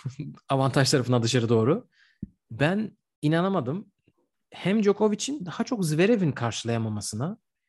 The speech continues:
e, ya avantaj tarafından attığı servislerin Djokovic maçında yüzde galiba seksen beşi dışarı doğru atmış. Ve kick atmış. Djokovic ona nasıl bir çözüm bulamadı ki vurma, vuruş anlamında diyorum. Çünkü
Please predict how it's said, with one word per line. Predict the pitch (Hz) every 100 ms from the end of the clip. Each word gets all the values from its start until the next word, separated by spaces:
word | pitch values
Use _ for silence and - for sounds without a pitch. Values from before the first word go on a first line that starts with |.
| _ _ _ _ -
e, | 120 110 110 - _ - _ _ -
ya | 123 110
avantaj | 123 110 120 208 214
tarafından | 202 151
attığı | 131 135
servislerin | 175 143 139 - 240 285 _ _
Djokovic | - 123 214
maçında | 196 180 156
yüzde | 135 139
galiba | 143 175
seksen | 165 123 - 135 123
beşi | 120 - 262 - _ _ _ -
dışarı | 127 123 107
doğru | 117 110
atmış. | 107 - 98 - - _ _ _ _ _
Ve | 123
kick | 123 170 131
atmış. | 104 131 214 - - _ _ _ _ - - _ _ -
Djokovic | 127 135 196 -
ona | 139 151 165
nasıl | 175 196 196
bir | 180 151 - _ _ _ _ _ -
çözüm | - 120 120 120 - _ _ _ _ _ -
bulamadı | 123 123 113 107 170
ki | 160
vurma, | 131 135 139 160
vuruş | 143 143 170
anlamında | 151 127 120
diyorum. | 143 190
Çünkü | 151 143 156